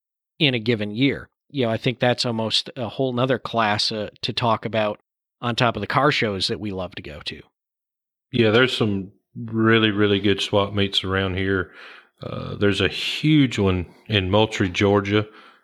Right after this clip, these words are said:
Speaker 2: They have it twice a year, and it's, you, you can't see it all in two days. There's no way. And it, it's a lot like going to a, a Barrett Jackson auction or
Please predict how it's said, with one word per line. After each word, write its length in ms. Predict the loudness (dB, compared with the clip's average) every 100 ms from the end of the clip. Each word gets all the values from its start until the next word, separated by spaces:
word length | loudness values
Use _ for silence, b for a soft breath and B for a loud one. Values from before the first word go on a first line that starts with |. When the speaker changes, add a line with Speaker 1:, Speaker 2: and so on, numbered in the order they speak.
| B 0
Speaker 2:
They 160 | 2
have 180 | 4 2
it 140 | 0 -4 -18 _ _
twice 380 | 2 2 2 0
a 40 |
year, 440 | 2 2 2 0 -6 -10 -4
and 320 | -2 0 0
it's, 440 | 0 -4 -6 -6 B B B B B _
you, 400 | -16 -8 -2 -2 -2
you 200 | -8 -8
can't 340 | -2 -2 0 -4
see 300 | 0 2 4
it 80 |
all 260 | 2 0 -2
in 140 | -8
two 180 | -10 -8
days. 280 | -6 -8 -4
There's 260 | -4 -4 -6
no 640 | -4 -2 -2 -4 -6 -10 -12
way. 480 | -6 -4 -4 -8 _ b b b _
And 120 | 0
it, 160 | 0 0
it's 140 | 0
a 60 | 2
lot 260 | 4 2 4
like 320 | 2 2 -2
going 260 | -2 -2 0
to 140 | 0
a, 440 | 2 2 2 0
a 40 | -2
Barrett 300 | 2 0 2
Jackson 440 | 0 0 -2 -2
auction 560 | 0 0 -2 -8 -6 -6
or 300 | -4 -6